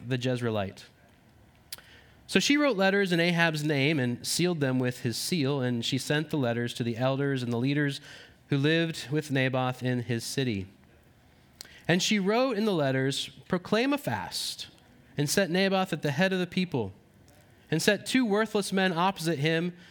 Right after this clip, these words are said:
and let them bring a charge against him, saying, 'You have cursed God and the king.' Then take him out and stone him to death." And the men of his city, the elders and the leaders who lived in this city,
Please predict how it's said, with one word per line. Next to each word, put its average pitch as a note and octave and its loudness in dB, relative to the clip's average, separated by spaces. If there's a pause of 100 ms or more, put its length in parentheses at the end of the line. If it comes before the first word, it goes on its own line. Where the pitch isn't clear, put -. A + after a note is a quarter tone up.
(340)
and E3 4
let G#3+ 2
them A3+ 2
bring G3+ 2
a G3 2
charge G3 2
against F#3 0
him, F3 2
saying, E3+ 2 (400)
'You G#3 2
have G#3+ 2
cursed G3+ 0
God D3+ 0
and D3+ 2
the D3 -2
king.' A#2 -2 (1400)
Then E3+ 2
take G3+ 0
him G3 0
out C#3+ 0
and C#3 -2
stone D#3+ -2
him D#3 0
to D3 -6
death." G#2+ -6 (1080)
And A#2 0
the A#2+ 0
men C#3 2
of C#3+ -2
his C#3+ -2
city, B2+ 0
the G#2+ -4
elders C3+ 0
and B2 -2
the A#2+ 0
leaders A#2+ -2
who A2 -4
lived E3 0
in E3+ 0
this E3 -2
city, G2+ -4